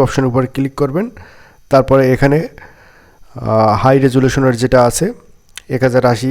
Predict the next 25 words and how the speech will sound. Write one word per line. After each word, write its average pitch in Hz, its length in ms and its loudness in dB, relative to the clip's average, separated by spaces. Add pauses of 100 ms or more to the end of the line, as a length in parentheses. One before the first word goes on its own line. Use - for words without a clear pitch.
(180)
এমবিপিএস, 143 440 0 (300)
এটার 135 220 2
উপরে 127 200 0
আপনারা 127 220 0 (100)
ক্লিক 135 240 -2
করে 190 140 -4 (440)
সেভের 131 300 0
উপর 127 120 -2 (120)
ক্লিক 131 240 -4
করবেন, 160 220 -2 (460)
এর 123 120 0
এখান 123 180 -2
থেকে 139 140 -8 (100)
সেভ 127 240 0
হয়ে 101 140 -2
যাবে। 85 160 -8 (1000)
তো 147 180 -8
বন্ধুরা, 147 280 -6 (140)
এভাবেই 147 340 -6
কিন্তু 135 220 -14
আপনাদের 139 260 -10 (100)
চাইনিজ 131 320 -10
অ্যাপস 127 260 -10
থেকে 135 200 -12 (520)
আপনারা 131 240 -10